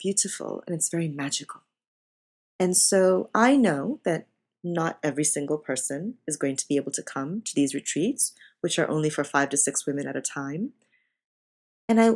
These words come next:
and I want to share these teachings with all of you. And I want to make sure that you receive the transmission, even if you can't come to these retreats. So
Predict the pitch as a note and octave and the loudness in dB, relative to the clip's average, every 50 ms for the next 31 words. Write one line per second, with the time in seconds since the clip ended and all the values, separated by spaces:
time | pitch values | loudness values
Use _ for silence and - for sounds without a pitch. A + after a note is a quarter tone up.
0 | A3+ - A3+ A3+ A3+ A3 G#3 A3 A#3+ C4 B3+ - - G#3 F#3+ F#3 G3 F#3+ - - | 4 4 6 6 6 6 6 4 4 4 2 2 2 2 2 2 2 0 0 0
1 | - C4 B3+ - A3+ F#3+ F3+ - - - - - G3 G#3 A#3+ C#4 B3+ - - F2 | 0 -2 -2 -2 -4 -4 -4 -6 -6 -6 -4 -4 -4 -2 -4 -6 -6 -6 -8 -8
2 | D#2+ - - - - - _ _ _ _ _ _ _ - F#3+ G3 G3 G3 G3 G#3 | -6 -6 -6 -8 -10 -14 _ _ _ _ _ _ _ -2 0 2 2 4 4 2
3 | G#3+ G#3+ - G3+ G3+ - - - - A#3 A3+ G#3+ G#3 - G3+ G3+ G3 F#3+ F#3+ - | 2 2 0 -2 -2 -4 -2 0 0 0 0 0 -2 0 0 0 2 2 0 0
4 | - G3+ F#3+ F#3 F3+ - - - F#3 F3+ E3+ E3+ E3+ G#3 A#3 - - - - - | 0 -2 -2 -2 -4 -6 -4 -4 -4 -4 -4 -4 -2 -2 0 0 -2 -4 -4 -8
5 | E3+ - - - A#3 B3 A#3 G#3+ F#3+ E3 D#3 - F#3 - - - E3 - - - | -10 -10 -6 -2 0 0 0 0 -2 -2 -2 -4 -6 -8 -6 -12 -12 -12 -12 -12
6 | - G#3 A3 A#3 A3 - - - - - E3 D#3+ - - - E3 - - - - | -8 -4 -4 -2 -4 -4 -4 -4 -6 -6 -8 -8 -6 -6 -6 -6 -4 -2 -2 0
7 | - G3+ F#3+ F#3 F#3 F3+ | 2 4 4 4 2 0